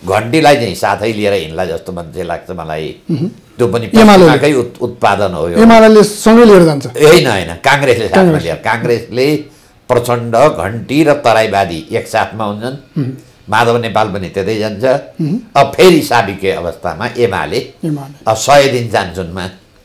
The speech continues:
Speaker 2: भनेको स-, सय दिनपछि फेरि सत्ताको चलखेल
Speaker 1: स-,
Speaker 2: हुन्छ।
Speaker 1: सत्ताको चलखेल हुन्छ, त्योभन्दा अगाडि नै हुन पनि सक्छ।
Speaker 2: मह्म।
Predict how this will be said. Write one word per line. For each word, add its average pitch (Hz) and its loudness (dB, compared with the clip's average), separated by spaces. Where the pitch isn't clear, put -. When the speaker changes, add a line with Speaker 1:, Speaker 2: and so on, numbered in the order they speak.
Speaker 2:
भनेको 202 4
स-, 190 2
सय 240 6
दिनपछि 247 4
फेरि 262 4
सत्ताको 233 4
चलखेल 190 4
Speaker 1:
स-, 147 2
Speaker 2:
हुन्छ। 123 0
Speaker 1:
सत्ताको 110 0
चलखेल 101 -4
हुन्छ, 113 -8
त्योभन्दा 156 2
अगाडि 160 4
नै 170 0
हुन 135 -4
पनि 143 -6
सक्छ। 92 -4
Speaker 2:
मह्म। 127 -4